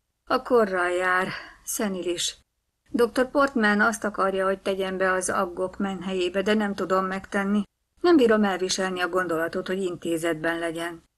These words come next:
Kinyitotta a hálószoba ajtót, hogy kiengedje a kutyát,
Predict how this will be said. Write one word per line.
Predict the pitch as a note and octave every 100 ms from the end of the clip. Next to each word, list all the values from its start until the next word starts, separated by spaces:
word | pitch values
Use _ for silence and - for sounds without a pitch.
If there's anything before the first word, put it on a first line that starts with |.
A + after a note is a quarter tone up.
| _ _ _ _ _
Kinyitotta | - G3 E3+ D#3 D#3+ - E3
a |
hálószoba | D#3+ D#3+ D#3 D#3+ E3+ D#3+
ajtót, | E3 E3 E3 F3
hogy | F3 F3
kiengedje | - F3 D#3+ D#3+ D#3 D#3+
a | D#3+
kutyát, | - E3+ - D#3+ E3 -